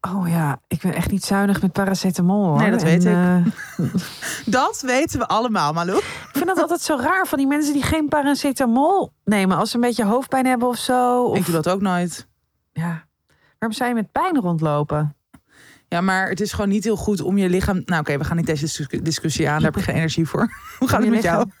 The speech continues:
Speaker 1: lichaam. Goed, ik heb net twee paracetamol op.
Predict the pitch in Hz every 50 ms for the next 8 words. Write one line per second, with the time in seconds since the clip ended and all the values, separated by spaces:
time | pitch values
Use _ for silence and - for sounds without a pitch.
0 | _ _ - 233 - - - 262 - - 262 - - - 247 - - - 269 -
1 | - 330 339 - - - 277 240 262 254 - - 262 247 220 247 233 240 226 -
2 | 226 214 - 180 214 208 220 262 311 302 - - - 285 285 - 277 277